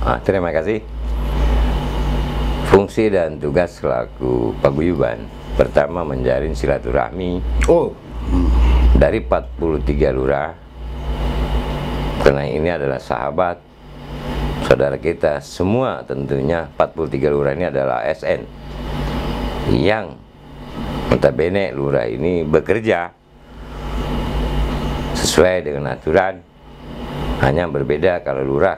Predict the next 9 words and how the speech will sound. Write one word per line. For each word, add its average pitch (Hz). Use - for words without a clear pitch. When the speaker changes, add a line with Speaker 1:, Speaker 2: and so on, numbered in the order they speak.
Speaker 1:
kerja 82
kadang 78
Sabtu, 85
Minggu 80
juga 73
masuk, 73
karena 80
kami 76
sadar 71